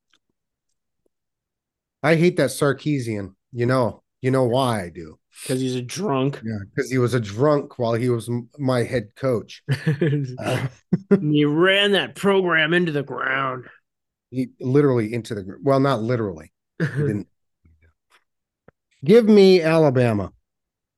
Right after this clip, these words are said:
Speaker 2: And I'm on the other side. Give me Texas. Too many points.
Speaker 1: Too many points at home, right? The pick has split with you, Alabama.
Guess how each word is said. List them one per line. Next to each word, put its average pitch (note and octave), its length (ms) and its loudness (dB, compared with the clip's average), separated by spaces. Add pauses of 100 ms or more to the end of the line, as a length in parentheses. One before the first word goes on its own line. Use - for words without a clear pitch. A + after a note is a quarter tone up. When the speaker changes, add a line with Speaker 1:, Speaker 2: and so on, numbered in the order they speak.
(560)
Speaker 2:
And D3+ 120 0
I'm E3+ 100 2
on F3+ 140 2
the D#3+ 100 2
other D#3 160 0
side. D3 340 -4
Give C#3 140 -2
me C3+ 100 -2
Texas. A#2+ 680 -14 (140)
Too F3+ 120 4
many D#3+ 220 2
points. A2 540 -12 (3000)
Speaker 1:
Too F3+ 120 0
many F#3+ 160 2
points F3+ 420 0
at E3+ 220 -2
home, D3 420 -2
right? A#2+ 240 -6 (720)
The D3 80 -4
pick G3+ 500 -2
has D3 540 -2
split - 440 0
with C#3+ 200 0
you, A2 180 0
Alabama. C3+ 680 0